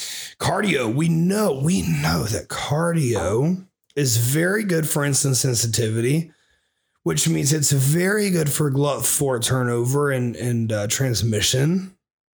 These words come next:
We know that if we're in good cardio shape, that we have greater weight training capacity.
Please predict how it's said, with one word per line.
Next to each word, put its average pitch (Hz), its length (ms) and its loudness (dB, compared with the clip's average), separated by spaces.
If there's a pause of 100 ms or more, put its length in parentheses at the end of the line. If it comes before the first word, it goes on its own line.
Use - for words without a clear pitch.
(560)
We 151 200 0
know 165 240 2
that 156 340 -2
if 143 240 0
we're 151 160 2
in 143 140 0
good 139 220 -4
cardio 160 460 0
shape, 135 340 0
that 143 100 0
we 139 140 2
have 123 180 0
greater 127 340 0
weight 101 460 -2
training 113 320 0
capacity. 101 720 -2